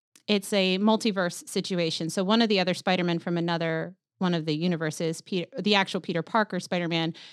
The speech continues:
is ta-, talking to him, and, and he's like, "Well, how do I know when I'm ready to, like, use all these powers?" And Peter Parker says, "It's a leap of faith." And so there's this moment where they're playing this song called What's Up Danger, and that's what I was listening to.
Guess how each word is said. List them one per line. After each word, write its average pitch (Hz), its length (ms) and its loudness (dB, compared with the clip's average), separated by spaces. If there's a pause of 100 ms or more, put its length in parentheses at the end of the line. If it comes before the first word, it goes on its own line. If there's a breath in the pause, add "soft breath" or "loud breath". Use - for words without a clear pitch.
is 202 140 -2
ta-, 196 240 4 (120)
talking 208 300 2
to 180 80 0
him, 175 260 -2
and, 170 220 -4 (100)
and 180 140 0
he's 175 240 -2
like, 160 300 -2 (400 soft breath)
"Well, 220 100 4
how 240 120 8
do 233 100 8
I 220 80 8
know 214 180 6
when 202 160 2
I'm 180 180 2
ready 175 380 2
to, - 120 -6
like, 160 180 -2
use 175 160 0
all 151 80 0
these 160 160 -6
powers?" 180 500 0
And 165 240 -8
Peter 185 160 -2
Parker 165 240 -6
says, 170 220 -4
"It's 165 100 -8
a 185 60 -2
leap 170 180 -4
of - 80 -6
faith." - 300 -8 (840 loud breath)
And 208 640 6 (260)
so 226 240 6
there's 202 220 4
this 185 240 -2
moment 214 680 4
where 185 100 -2
they're 185 180 2
playing 233 260 0
this 202 160 -2
song 185 220 0
called 170 200 -2
What's 170 200 -4
Up 156 120 -8
Danger, 160 300 2
and 151 80 -2
that's 156 160 -4
what 160 80 -4
I 143 40 -2
was 139 120 -8
listening 165 280 -2
to. 143 200 -6